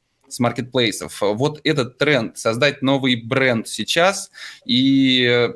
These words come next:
идти на маркетплейсы, как бы ты оценил вот эту, исходя из всех, а, вот этих возможностей каких-то эфемерных, о которых говорят,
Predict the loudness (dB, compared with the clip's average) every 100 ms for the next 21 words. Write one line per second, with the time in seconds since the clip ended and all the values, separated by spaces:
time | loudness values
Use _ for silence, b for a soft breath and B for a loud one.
0 | -6 -2 0 2 2 0 -6 -2 0 0
1 | -2 -2 0 0 -2 -2 -2 -2 -2 -2
2 | 0 2 2 0 -2 -4 -2 -2 -2 -2
3 | 0 0 -2 0 -2 -2 -2 2 4 2
4 | 0 -4 -6 -4 -2 2 2 2 -2 -4
5 | -4 -4 -4 -4 -2 0 0 0 -4 -4
6 | -4 -2 0 2 4 2 0